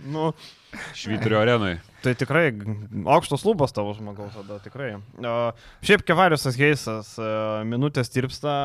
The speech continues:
Speaker 1: ir, e, manau, kad tokia tendencija panaši turėtų išlikti. Man atrodo, kad Žalgiris, e,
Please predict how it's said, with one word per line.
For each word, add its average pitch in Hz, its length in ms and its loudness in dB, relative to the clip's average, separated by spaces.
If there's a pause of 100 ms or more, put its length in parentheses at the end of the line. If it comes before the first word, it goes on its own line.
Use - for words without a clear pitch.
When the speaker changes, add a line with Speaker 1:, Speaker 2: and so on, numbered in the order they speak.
(220)
Speaker 1:
ir, 117 240 -2
e, 110 320 0
manau, 113 400 0
kad 147 160 -2
tokia 160 240 -2
tendencija 160 480 -2
panaši 151 320 -4
turėtų 147 320 -10
išlikti. 110 460 -12 (340)
Man 110 240 -4
atrodo, 131 320 -4
kad 127 160 -4
Žalgiris, 127 560 0
e, 120 340 4